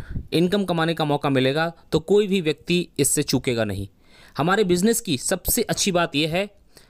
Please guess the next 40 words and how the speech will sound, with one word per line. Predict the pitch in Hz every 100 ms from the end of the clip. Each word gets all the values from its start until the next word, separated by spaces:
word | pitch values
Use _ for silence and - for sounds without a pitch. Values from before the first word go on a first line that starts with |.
| -
हमारे | 135 160 196
जितने | 147 160 190 208
भी | 220
टूल | 190 180 120 - 120
यहाँ | 127 160
पर | 185
आ | - 139
रहे | 147 131
हैं, | 123 151 - -
सभी | - 165 208
फ्यूचर | - - 226 240
के | 196 208
आधार | - 117 135 170 175
पर | 165 175
बनाए | 131 123 135 131
जा | 117
रहे | 107 117
हैं, | 120 165 - - -
क्योंकि | 175 180 -
आपको | - 143 - 170
पता | 135 160
है | 156 185 185 - - - -
कि |
इस | 226
समय | - 185 160 104 _ - -
बहुत | 147 196 214
सारे | 190 190
ऐसे | 175 190
स्कूल | 170 - 233 226
हैं | 180 202
जहाँ | 151 147 190
पर | 190 180 185 - - - 135
डिजिटल | 160 170 220 208
तरीके | 165 156 156
से | 147
पढ़ाई | 170 131 135
की | 143 131
जा | 120 120
रही | 110 110
है | 95 101